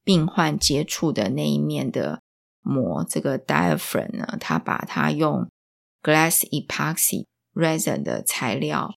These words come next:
去改良它，然后让它变成是一个可以调整、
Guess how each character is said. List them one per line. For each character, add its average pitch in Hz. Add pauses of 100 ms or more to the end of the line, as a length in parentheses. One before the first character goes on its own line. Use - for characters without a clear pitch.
(340)
去 -
改 64
良 -
它， 107
然 92
后 160
让 87
它 147
变 143
成 135
是 -
一 131
个 117
可 147
以 175
调 -
整、 -